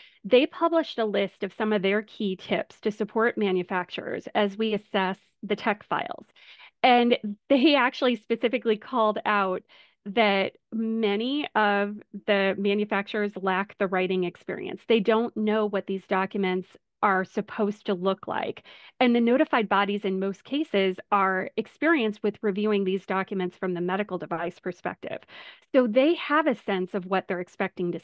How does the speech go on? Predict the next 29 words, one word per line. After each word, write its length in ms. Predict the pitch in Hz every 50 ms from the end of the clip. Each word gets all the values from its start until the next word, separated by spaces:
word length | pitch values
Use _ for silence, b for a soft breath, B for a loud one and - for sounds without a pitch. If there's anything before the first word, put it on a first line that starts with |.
| - -
see. 380 | 269 262 - - - - - B B B B B B B B B B - 214 - -
And 260 | 254 240 233 233 208
they're 200 | 233 226 226 233
trying 400 | - - - 294 302 349 392 330
to 80 | 277
convey 400 | - - 220 196 180 185 180 175
that. 300 | 165 175 170 170 180 - -
But 100 | - 233
if 140 | 240 233 -
you've 160 | 269 277 247
never 240 | 262 269 269 269 262
seen 320 | 262 - - 247 277 285
those 200 | 262 208 190 185
documents, 540 | - 196 190 185 - 214 190 185 185 180 - -
it's 180 | - 233 214 -
really 360 | 208 214 220 214 196 196 190
challenging. 800 | 185 - - 233 208 196 190 - - - - - - - - - _ _ _ B B B B B B B B -
And 160 | 254 247 233
so, 360 | - 285 247 233 226 220 220 214 - _ _
y-, 120 | - - -
you 160 | _ - 247 247
know, 440 | 240 220 180 107 - 185 196 - - _ 220 -
you 180 | - 269 285 277
have 180 | 233 320 330 -
to 100 | 349 -
ask 200 | 254 302 - -
yourself, 360 | 277 254 - 208 190 185 -
what 480 | - - 214 196 190 294 349 381 -
gives 260 | - 247 233 254 269